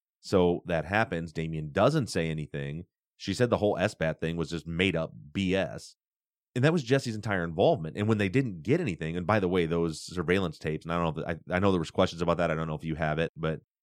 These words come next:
the police said that they destroyed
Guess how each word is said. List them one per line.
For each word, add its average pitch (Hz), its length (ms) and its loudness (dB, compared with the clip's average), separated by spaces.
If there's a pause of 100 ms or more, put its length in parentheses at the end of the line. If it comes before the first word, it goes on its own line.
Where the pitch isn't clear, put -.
(260)
the 92 120 -4
police 104 460 2
said 101 360 0
that 92 300 0 (400)
they 101 180 2
destroyed 120 1000 2